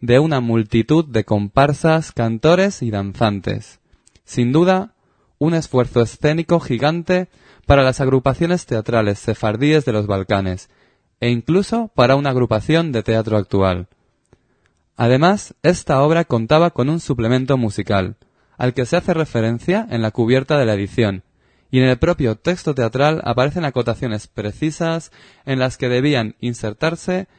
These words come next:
estos pasajes musicales. El personaje de Don Isaac reside sobre una buena construcción dramática, y no faltan elementos emotivos que contribuirían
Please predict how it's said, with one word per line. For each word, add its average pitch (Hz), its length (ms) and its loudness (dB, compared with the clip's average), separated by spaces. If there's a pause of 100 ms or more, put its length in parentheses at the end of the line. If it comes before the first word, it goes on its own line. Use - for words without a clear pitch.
(240)
estos 127 400 -6
pasajes 135 560 -8
musicales. 98 800 -8 (1500)
El 127 140 -4
personaje 139 720 -2
de 117 140 2
Don 117 160 2
Isaac 160 560 -2 (520)
reside 151 460 -2
sobre 117 320 0
una 147 200 0
buena 139 280 -2
construcción 113 560 -6
dramática, 95 640 -4 (520)
y 131 100 0
no 165 100 0
faltan 113 460 -2
elementos 135 580 -2
emotivos 139 560 2
que - 80 -6
contribuirían 127 960 0